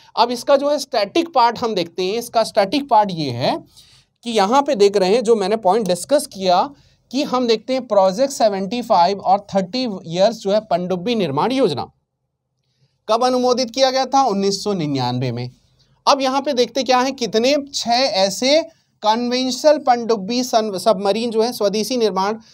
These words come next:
से हम बनाएंगे, जो लेटेस्ट और अत्य-, अत्याधुनिक होगा। तो इसे हमने क्या है अभी जो है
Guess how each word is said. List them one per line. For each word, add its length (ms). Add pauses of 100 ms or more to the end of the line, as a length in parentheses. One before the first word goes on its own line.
(100)
से 140
हम 120
बनाएंगे, 600 (300)
जो 100
लेटेस्ट 500
और 180
अत्य-, 160
अत्याधुनिक 560
होगा। 340 (260)
तो 60
इसे 260
हमने 220
क्या 180
है 140
अभी 340
जो 140
है 260